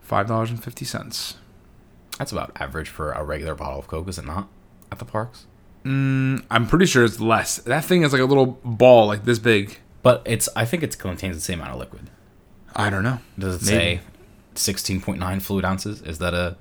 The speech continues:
Speaker 2: standard measurement in the Star Wars universe? <laughs>
Speaker 1: Let me look. Um, limit three total per guest per transaction. Oh, anyways, when I buy one of each.
Speaker 2: <laughs> Guess, guess 'cause they know that people are buying
Speaker 1: People
Speaker 2: them,
Speaker 1: are gonna
Speaker 2: selling
Speaker 1: resell
Speaker 2: eBay.
Speaker 1: them 'cause
Speaker 2: Yeah.
Speaker 1: people are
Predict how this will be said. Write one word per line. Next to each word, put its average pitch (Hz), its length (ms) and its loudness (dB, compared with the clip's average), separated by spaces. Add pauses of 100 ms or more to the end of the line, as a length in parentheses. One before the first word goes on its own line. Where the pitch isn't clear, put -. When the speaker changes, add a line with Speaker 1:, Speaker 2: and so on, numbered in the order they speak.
Speaker 2:
standard 92 400 -4
measurement 92 380 0
in 92 60 -4
the 92 60 -2
Star 87 200 -4
Wars 92 180 0
universe? 98 640 0
<laughs> - 80 -10
Speaker 1:
Let - 1120 -4
me 110 100 0
look. 110 320 -6 (640)
Um, 107 640 0 (840)
limit 139 380 8
three 156 500 4
total 143 400 6
per 135 220 4
guest 123 320 2
per 123 140 4
transaction. 107 520 0
Oh, 95 40 -6
anyways, 98 340 -4
when 107 100 -2
I 101 60 0
buy 107 160 0
one 104 160 0
of 104 100 -2
each. - 340 -6 (200)
Speaker 2:
<laughs> - 100 -8 (1600)
Guess, 92 140 -8
guess 92 180 -6
'cause 82 200 -8
they 85 100 -4
know 80 180 -4
that 76 160 -10
people 80 240 -8
are 80 200 -6 (840)
buying 78 260 -4
Speaker 1:
People 214 220 2
Speaker 2:
them, 233 140 4
Speaker 1:
are - 20 6
gonna 165 100 4
Speaker 2:
selling 147 220 2
Speaker 1:
resell - 40 4
Speaker 2:
eBay. - 40 0
Speaker 1:
them 110 140 0
'cause 107 200 -2
Speaker 2:
Yeah. 113 140 -2
Speaker 1:
people 120 140 -4
are 113 140 -2